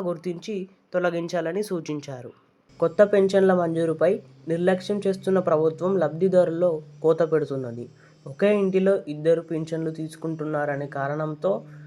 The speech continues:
రెండు వేల ఇరవై నాలుగు జూలైలో సుమారు ఒక్క వెయ్యి ఎనిమిది వందల ఇరవై ఆరు మందికి రికవరీ నోటీసులు జారీ చేసింది.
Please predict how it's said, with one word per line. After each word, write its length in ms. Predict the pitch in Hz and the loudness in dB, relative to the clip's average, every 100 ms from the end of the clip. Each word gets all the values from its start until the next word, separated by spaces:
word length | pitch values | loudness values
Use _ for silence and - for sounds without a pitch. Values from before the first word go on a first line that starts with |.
| - - 143 | -18 -8 -2
రెండు 200 | 175 180 | 0 2
వేల 160 | 196 202 170 | 4 4 2
ఇరవై 200 | 170 175 | 2 0
నాలుగు 380 | 170 170 185 180 185 _ - 151 | -2 -2 -2 -4 -8 _ -14 -6
జూలైలో 480 | 165 175 196 185 175 - - - - | -2 2 2 4 2 2 -10 -20 -8
సుమారు 400 | 175 175 185 196 202 - | 0 2 4 2 0 -4
ఒక్క 160 | 156 208 | -2 2
వెయ్యి 320 | 185 180 190 | 4 4 2
ఎనిమిది 240 | 175 180 180 | 0 0 0
వందల 200 | 170 175 180 | 0 -2 0
ఇరవై 220 | 165 165 165 165 | 0 2 0 0
ఆరు 120 | 165 | -2
మందికి 460 | 156 156 160 202 226 - - - - | -2 -4 -4 -2 -4 -6 -20 -20 -12
రికవరీ 520 | 156 165 175 175 175 180 170 | -6 2 4 4 2 0 0
నోటీసులు 500 | 160 165 165 185 190 | -2 -6 -6 -2 0
జారీ 340 | 170 156 151 143 | 0 -2 -2 -6
చేసింది. 440 | 139 139 127 113 | -8 -10 -12 -12